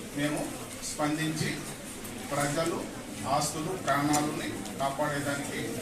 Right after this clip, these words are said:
మేము ఎల్లవేళలా సిద్ధంగా ఉంటాం. ఎందుకంటే ఇవన్నీ మామూలు పేపర్లో కానీ న్యూస్లో కానీ వస్తుంటాయి, మీరు చూస్తారో లేదో తెలియదు.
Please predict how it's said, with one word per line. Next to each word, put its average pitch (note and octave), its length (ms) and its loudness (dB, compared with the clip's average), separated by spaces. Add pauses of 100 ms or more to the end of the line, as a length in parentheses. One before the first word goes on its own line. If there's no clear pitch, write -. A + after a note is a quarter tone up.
(240)
మేము - 280 -2 (200)
ఎల్లవేళలా - 760 2
సిద్ధంగా - 560 0 (240)
ఉంటాం. - 240 -2 (2250)
ఎందుకంటే F#3 840 2 (1200)
ఇవన్నీ E3+ 680 2 (2250)
మామూలు F#3 280 2
పేపర్లో F3 520 4
కానీ E3+ 240 4
న్యూస్లో E3 400 0
కానీ E3 200 2
వస్తుంటాయి, D#3+ 520 0 (800)
మీరు C3 260 -8
చూస్తారో D#3+ 320 0
లేదో D3 220 -2
తెలియదు. C#3+ 460 0